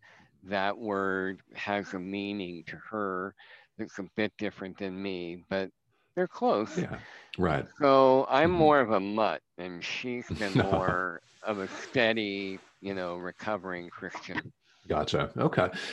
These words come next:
Speaker 2: Yeah. Well, thank you for, uh, taking us through that. I think a lot of our listeners can relate to that. Uh, there are a number of them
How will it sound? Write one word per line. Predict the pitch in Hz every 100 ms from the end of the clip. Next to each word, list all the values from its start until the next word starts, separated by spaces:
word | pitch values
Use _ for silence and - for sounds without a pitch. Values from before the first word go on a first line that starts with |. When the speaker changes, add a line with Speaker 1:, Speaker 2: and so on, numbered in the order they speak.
| -
Speaker 2:
Yeah. | 233 -
Well, | -
thank | - 190 233
you | -
for, | 113 95 - 104
uh, |
taking | 104 113 107 92
us | -
through | - 117 90
that. | 95
I | -
think | 185 180
a |
lot | 95 104 131
of | 107
our | 87
listeners | 87 - 92 87 -
can | - 80
relate | 78 73 87 -
to | - 76
that. | 69 67 71
Uh, | 78
there | 73 78 78
are | 80 78
a | 92
number | 90 82 101 101 87
of | 78 78 73 71
them | 76 71